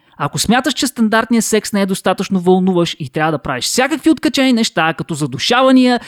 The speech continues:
и ближения на зеници и още други неща, дет не искам да споменавам,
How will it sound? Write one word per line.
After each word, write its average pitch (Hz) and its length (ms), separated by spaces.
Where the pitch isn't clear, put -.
и 147 100
ближения 247 500
на 233 200
зеници 226 600
и 180 140
още 269 220
други 294 220
неща, 294 200
дет 262 200
не 254 60
искам 247 180
да 226 80
споменавам, 196 520